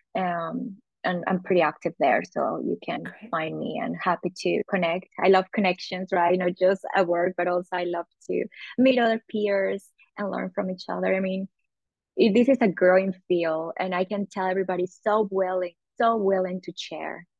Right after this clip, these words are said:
Speaker 1: So, you know,
Speaker 2: Yes.
Speaker 1: pay it
Speaker 2: Yeah.
Speaker 1: forward. I'm so willing to share.
Speaker 2: Wonderful. Thank you. And of course, as I mentioned before, for those listening,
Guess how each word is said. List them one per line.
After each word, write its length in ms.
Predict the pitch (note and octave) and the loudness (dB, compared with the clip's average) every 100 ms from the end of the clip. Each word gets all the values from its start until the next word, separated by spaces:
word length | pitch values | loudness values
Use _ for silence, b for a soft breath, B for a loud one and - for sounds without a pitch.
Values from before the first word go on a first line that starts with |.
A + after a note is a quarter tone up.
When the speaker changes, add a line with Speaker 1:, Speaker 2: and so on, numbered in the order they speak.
| _ _ _ E3 | _ _ _ -4
Speaker 1:
So, 240 | C#3 F#3 - _ - | -4 -6 -14 _ -6
you 120 | - | -2
know, 100 | F#3+ | 0
Speaker 2:
Yes. 100 | F3 | 0
Speaker 1:
pay 160 | G#3+ G3+ | 0 0
it 80 | G#3+ | 0
Speaker 2:
Yeah. 80 | |
Speaker 1:
forward. 400 | - F#3+ F#3+ F#3+ - | 0 2 2 0 -2
I'm 180 | F3+ F3+ | -8 -8
so 100 | F3+ | -6
willing 380 | F3 F3+ F#3+ F#3+ | 0 2 2 0
to 120 | F#3 F#3 | -8 -12
share. 380 | - - F#3+ F3+ _ _ _ _ _ _ _ _ _ _ _ _ | -10 -8 -10 -12 _ _ _ _ _ _ _ _ _ _ _ _
Speaker 2:
Wonderful. 680 | G#3 G3+ G#3 G#3 G#3 G3+ G3+ _ | 4 4 4 4 2 2 -6 _
Thank 300 | A3+ G#3 G3+ | 2 2 2
you. 260 | G#3+ G3+ G#3 | 0 2 4
And 400 | G3+ G3+ G#3 G3+ | 2 2 2 2
of 200 | G#3+ G#3 | 0 -2
course, 320 | - A3+ A3 | -2 -2 0
as 140 | A3+ G#3+ | -2 -2
I 80 | |
mentioned 420 | G3+ F#3+ G3 G3 F#3+ | -2 -4 -8 -10 -8
before, 560 | G3 G3 F#3 G3 - B B | -8 -2 2 2 0 B B
for 140 | - A3 | 0 2
those 280 | G#3+ G#3+ G#3+ | 4 2 2
listening, 680 | G#3 G#3 A3 A3 A3 A3 | -2 -2 -2 -2 -2 -4